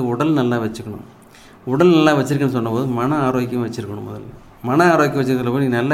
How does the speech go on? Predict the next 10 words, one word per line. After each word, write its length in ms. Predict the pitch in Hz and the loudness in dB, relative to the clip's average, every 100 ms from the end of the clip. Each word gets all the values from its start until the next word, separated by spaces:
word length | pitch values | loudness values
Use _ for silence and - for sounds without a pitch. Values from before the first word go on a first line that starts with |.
| 135 | -2
கருத்துக்கள் 340 | 127 135 117 | -4 -6 -4
உள்வாங்கணும், 540 | 120 135 120 110 107 - - - - - - - - | -4 -4 -4 -4 -6 -12 -20 -20 -20 -20 -20 -20 -8
நல்ல 200 | 120 151 175 | 0 2 2
செய்திகள் 300 | 151 139 131 | 2 0 0
உள்வாங்கணும், 560 | 123 139 120 110 107 104 - 120 | 0 0 0 -2 -4 -8 -14 -8
நல்ல 180 | 120 139 135 | -4 -2 -2
மக்களோட 280 | 127 127 120 123 | -2 -2 -4 -4
சந்திக்கணும், 520 | 113 131 123 104 101 - - - - - 110 | -4 -4 -4 -8 -10 -16 -20 -20 -20 -14 -6
நல்ல 220 | 127 135 120 | -2 0 0
ஞானிகள்கிட்ட 600 | 117 139 139 127 113 | 0 0 0 0 -2